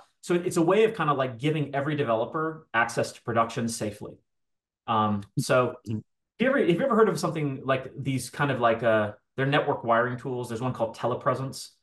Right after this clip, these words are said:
Speaker 1: Uh, there's a bunch of tools that allow you to try to get into the Kubernetes cluster. Have you, have you heard of these?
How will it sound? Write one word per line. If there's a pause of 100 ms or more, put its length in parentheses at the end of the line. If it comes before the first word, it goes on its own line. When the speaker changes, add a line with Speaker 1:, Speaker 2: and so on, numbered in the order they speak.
(220)
Speaker 1:
Uh,
there's
a
bunch
of
tools
that
allow
you
to
try
to
get
into
the
Kubernetes
cluster. (240)
Have
you,
have
you
heard
of
these?